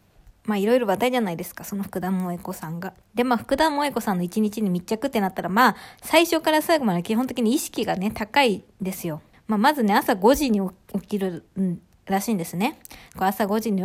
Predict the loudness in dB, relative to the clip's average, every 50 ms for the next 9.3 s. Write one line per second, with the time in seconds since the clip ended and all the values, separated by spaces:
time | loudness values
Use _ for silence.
0 | -2 -4 -6 -12 -2 0 2 4 4 2 0 -4 -14 _ _ _ _ _ _ _
1 | -6 -4 -4 -4 -6 -6 -8 -8 -8 -8 -10 -12 _ -6 -2 -2 0 2 2 2
2 | 2 2 2 2 2 2 2 2 4 4 4 4 2 0 -4 -2 0 0 0 0
3 | -2 -6 -6 -6 -8 -8 -10 -10 _ 2 2 4 4 2 0 -2 -8 _ _ _
4 | _ _ _ _ _ _ _ -2 -2 0 0 0 -2 -4 -8 -10 -10 -10 -18 -20
5 | -20 -20 -20 -20 _ -4 -2 0 2 4 4 4 4 2 -2 -2 -6 -4 -2 -2
6 | -2 0 0 0 0 0 -2 -4 -6 0 2 4 4 4 2 2 0 -2 -2 -2
7 | -4 -4 -6 -6 -6 -10 -14 -20 -20 -20 -20 -20 _ _ _ _ _ -4 -2 2
8 | 2 4 4 4 4 4 2 0 -2 -2 2 4 4 4 4 2 0 -2 -8 -8
9 | -10 -10 -10 -12 -14